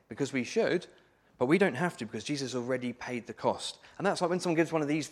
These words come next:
for your birthday card, in a birthday card, they've already paid for the stuff you're gonna buy. You just have to go along and say, "Here's the card, and I'm gonna take these lovely things." But instead of taking these lovely toys and sweets, we get eternal life.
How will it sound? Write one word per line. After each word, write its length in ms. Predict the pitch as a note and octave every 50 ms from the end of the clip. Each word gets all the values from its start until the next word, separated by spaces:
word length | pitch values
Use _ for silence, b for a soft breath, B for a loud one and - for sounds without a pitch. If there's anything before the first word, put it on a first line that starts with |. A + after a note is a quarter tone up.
| -
for 80 | - -
your 100 | C3+ C3
birthday 440 | - F#3+ G#3 G#3 G3+ - C3 A2+ G2
card, 340 | - - G#2+ A2 B2 -
in 220 | - C3 C3 C#3 C3+
a 40 | B2
birthday 380 | C#3 E3+ G3 - - C3 A2
card, 380 | F#2+ - G#2+ G#2 G#2+ C3 D#3+ - B B B B
they've 160 | - G3 G3
already 220 | A3+ A3 G#3 D#3+ C3+
paid 380 | - - - G3 A3+ A#3 F#3+
for 80 | - D#3
the 80 | C3 A#2+
stuff 220 | - - C#3+ - -
you're 120 | C3+ B2
gonna 180 | - B2+ A#2 A2+
buy. 380 | G#2+ D#3+ D#3+ G#2+ F#2 G#2+ B2 B B B B -
You 120 | D#3 F3+
just 140 | D3+ D3 -
have 120 | C#3 C3+ -
to 60 | C3
go 140 | C3 C3+ B2+
along 260 | B2 C3 B2+ A#2+ A#2 B B B B B
and 180 | G#2+ A2+ G#2+ G2
say, 280 | - B2 A2 A2 G#2 - - -
"Here's 240 | - - E3 E3 C3
the 80 | - A#2
card, 340 | - B2 B2 A#2+ B2 A#2 - - - - -
and 100 | A2 G#2+
I'm 140 | G#2 A2 A2
gonna 140 | G#2+ A2
take 240 | G#2+ - B2 A#2+ -
these 260 | - A2+ A2 G#2 F#2+
lovely 260 | G2 G2 F#2+ F#2 F#2+ F#2+
things." 380 | - - F#2 E2+ F2+ F2 - B B B B B B
But 100 | B2+ B2+
instead 360 | D3+ D3 B2 - - E3+ D#3
of 60 | C3+
taking 220 | E3+ E3 - D3+ D3+
these 120 | C#3+ B2+
lovely 280 | C3+ D3 C#3 B2+ C3 A#2+
toys 340 | - - D#3 D#3 C#3 A#2
and 100 | A#2 A#2
sweets, 600 | A2 - - D#3 C3 G#2+ B2 - - - - B B B B B B _
we 100 | B2+ C3
get 160 | B2 C3 -
eternal 500 | - - - - - A#2 G#2+ G2+ G2 F#2+
life. 320 | F#2+ F#2+ F2+ E2+ - -